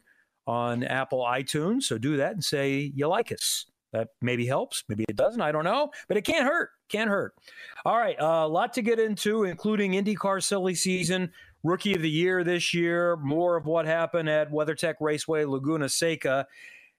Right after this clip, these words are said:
and news today that impacts potentially the Indianapolis five hundred. I talked about this a few weeks ago, <laughs> that with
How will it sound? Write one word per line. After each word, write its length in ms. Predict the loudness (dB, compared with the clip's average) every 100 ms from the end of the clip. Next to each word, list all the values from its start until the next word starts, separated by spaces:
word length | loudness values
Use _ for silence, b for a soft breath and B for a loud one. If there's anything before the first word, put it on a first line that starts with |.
| -6
and 560 | -2 0 0 0 -2 -2
news 680 | 0 2 2 2 2 0
today 960 | -2 -4 -4 0 2 2 2 0 -2 -4 _ _ _ _ _ -4
that 520 | 0 2 2 0 -2 _ _ _ -6
impacts 920 | -4 -2 -2 0 0 -2 -2 -2 -6 -14 _ -10
potentially 840 | -8 -2 -2 -2 -2 -2 -2 -4 _ -4
the 160 | -2
Indianapolis 680 | 0 0 0 0 -2 -2 -2
five 280 | 0 0 0
hundred. 280 | -2 -2
I 100 | -2
talked 260 | -2 -2 -2
about 180 | -4 -2
this 180 | -4 -4
a 60 |
few 180 | -2 0
weeks 220 | 0 -2
ago, 460 | -2 -2 0 0 0
<laughs> 40 |
that 220 | 0 0 -4 B B B B
with 440 | -2 -2 -2 -8